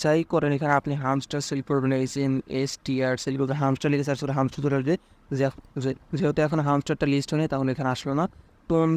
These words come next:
চাইলে টোন এখানে সিলেক্ট করবেন, আপনার যেইটা চান ওইটা সিলেক্ট করবেন। সিলেক্ট করা হয়ে গেলে এইখান থেকে আপনার, আপনি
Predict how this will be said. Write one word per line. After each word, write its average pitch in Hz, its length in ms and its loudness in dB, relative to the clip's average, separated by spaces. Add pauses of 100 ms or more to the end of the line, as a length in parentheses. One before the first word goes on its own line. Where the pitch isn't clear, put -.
চাইলে 156 220 2 (160)
টোন 151 220 2
এখানে 147 220 -2
সিলেক্ট 139 260 -2
করবেন, 139 260 0
আপনার 151 160 -2 (100)
যেইটা 143 320 0
চান 190 200 2
ওইটা 147 280 0
সিলেক্ট 127 260 -2 (100)
করবেন। 123 280 0 (580)
সিলেক্ট 147 360 0 (120)
করা 160 280 2
হয়ে 160 220 4
গেলে 185 220 0
এইখান 147 300 0
থেকে 147 180 0 (100)
আপনার, 135 300 0 (580)
আপনি 139 160 0